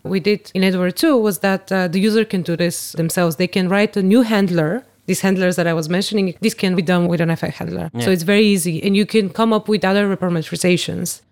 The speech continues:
Speaker 1: It doesn't have to be centered or non-centered. You can come up with something else, uh, just write a handler,
Speaker 2: Mm.
Speaker 1: and it will all be made automatic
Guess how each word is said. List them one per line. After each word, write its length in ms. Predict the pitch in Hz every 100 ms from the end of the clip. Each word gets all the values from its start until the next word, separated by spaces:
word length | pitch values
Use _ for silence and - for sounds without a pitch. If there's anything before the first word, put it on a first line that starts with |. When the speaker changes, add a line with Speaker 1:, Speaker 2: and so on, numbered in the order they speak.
| _
Speaker 1:
It 60 | 151
doesn't 220 | 180 190
have 160 | 190 185
to 80 | 165
be 80 | -
centered 360 | 190 170 175
or 40 | 190
non-centered. 500 | 254 240 185 175 156
You 80 |
can 140 | 160 165
come 200 | - 185
up 180 | 175 -
with 80 | -
something 320 | 185 - 202
else, 340 | 269 254 254 -
uh, 80 | 185
just 280 | 160 180 -
write 180 | 190 220
a 60 |
handler, 560 | 185 214 202 202 202 196 -
Speaker 2:
Mm. 160 | 120 -
Speaker 1:
and 280 | 185 165 165
it 180 | - 170
will 140 | 185 180
all 140 | 180
be 420 | 156 170 165 160 - 208
made 280 | 180 180
automatic 600 | 180 165 165 165 - 160